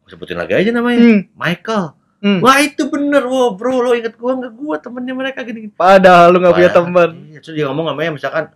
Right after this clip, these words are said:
Speaker 1: "Ini, ini Rojak," misalkan gitu
Speaker 2: Heeh.
Speaker 1: kan. "Oh iya, kenapa, gimana bro?" "Ah, gue
Speaker 2: Eh.
Speaker 1: tahu dia nipu, ya udah
Speaker 2: Eh.
Speaker 1: gue mainin lah."
Speaker 2: Eh.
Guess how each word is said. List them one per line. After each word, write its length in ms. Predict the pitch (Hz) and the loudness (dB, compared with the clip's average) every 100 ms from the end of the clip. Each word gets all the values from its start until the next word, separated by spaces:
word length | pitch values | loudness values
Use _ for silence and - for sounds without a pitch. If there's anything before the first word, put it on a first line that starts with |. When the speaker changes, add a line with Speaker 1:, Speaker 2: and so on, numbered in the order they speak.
| - | -12
Speaker 1:
"Ini, 180 | 220 262 240 | -10 -8 -8
ini 140 | 254 | -6
Rojak," 520 | 240 247 180 220 226 | -4 -6 -4 -6 -6
misalkan 340 | 131 117 107 107 | -10 -10 -6 -4
gitu 100 | 208 | -2
Speaker 2:
Heeh. 160 | 180 175 | -4 -6
Speaker 1:
kan. 480 | _ _ _ _ | _ _ _ _
"Oh 80 | 196 | -2
iya, 300 | 214 220 226 | 0 2 2
kenapa, 220 | 220 214 196 | -2 -4 -4
gimana 260 | 208 269 | -4 -2
bro?" 300 | 240 220 156 | -2 -4 -4
"Ah, 100 | - | -6
gue 140 | 98 196 | 2 4
Speaker 2:
Eh. 100 | 180 | 6
Speaker 1:
tahu 140 | 135 | 2
dia 100 | 147 | 0
nipu, 280 | 143 170 - | 0 -4 -6
ya 100 | 131 | -6
udah 140 | - 185 | 0 2
Speaker 2:
Eh. 100 | 175 | 2
Speaker 1:
gue 120 | 170 | 2
mainin 380 | 156 220 320 311 | 0 -2 -4 -2
lah." 200 | 330 254 | -2 -2
Speaker 2:
Eh. 260 | - 180 165 | -2 -4 -4